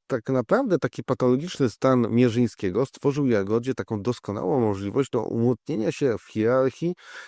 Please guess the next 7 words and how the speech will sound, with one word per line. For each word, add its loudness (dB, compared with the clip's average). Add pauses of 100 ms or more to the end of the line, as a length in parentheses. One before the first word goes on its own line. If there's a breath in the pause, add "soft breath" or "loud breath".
i -4
realizacji 4
stalinowskich, -2
e, -6
dyktatów, -2
co -4
też -6